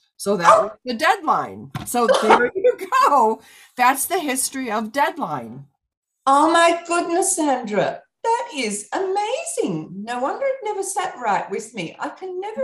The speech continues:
Speaker 1: <laughs>
Speaker 2: understand people saying, you know, "I've got this deadline." Well,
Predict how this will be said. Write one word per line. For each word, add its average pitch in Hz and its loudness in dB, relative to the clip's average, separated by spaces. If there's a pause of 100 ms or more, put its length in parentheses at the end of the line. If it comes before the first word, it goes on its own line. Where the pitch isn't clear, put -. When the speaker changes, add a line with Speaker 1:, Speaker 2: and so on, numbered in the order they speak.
Speaker 1:
<laughs> 427 -6
Speaker 2:
understand 339 -6
people 202 -10
saying, 214 -8 (600)
you 240 -10
know, 240 -4
"I've 202 -4
got 254 0
this - -4
deadline." 208 -2 (120)
Well, 240 -8